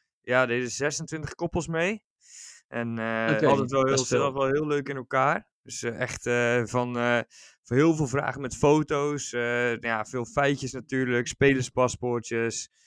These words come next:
Speaker 1: Ehm, ja, noem het maar op. Opstellingen, shirts. Dus daar, eh, daar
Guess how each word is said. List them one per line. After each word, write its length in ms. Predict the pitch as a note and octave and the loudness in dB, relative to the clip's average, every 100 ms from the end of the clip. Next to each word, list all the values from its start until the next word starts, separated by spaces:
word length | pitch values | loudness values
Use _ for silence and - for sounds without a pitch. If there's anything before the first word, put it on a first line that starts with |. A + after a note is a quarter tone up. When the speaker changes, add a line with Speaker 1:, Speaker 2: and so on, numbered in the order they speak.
| _ _ - | _ _ -10
Speaker 1:
Ehm, 520 | G#2+ G#2+ G#2+ A2 A2 | -2 0 0 -2 -2
ja, 220 | G#2+ A#2 | 2 4
noem 160 | A2+ B2 | 4 -2
het 100 | A#2+ | -2
maar 180 | A#2+ A#2 | -2 -2
op. 240 | C3+ B2+ | -2 -4
Opstellingen, 580 | - B2 - C3 B2+ B2 | -8 -6 0 0 0 -4
shirts. 420 | - C#3 C#3 C3+ | -4 2 2 2
Dus 160 | B2 A2 | -6 -2
daar, 240 | A#2 A#2+ | 2 2
eh, 80 | A#2 A#2+ A#2+ | 2 0 0
daar 100 | A2+ | -2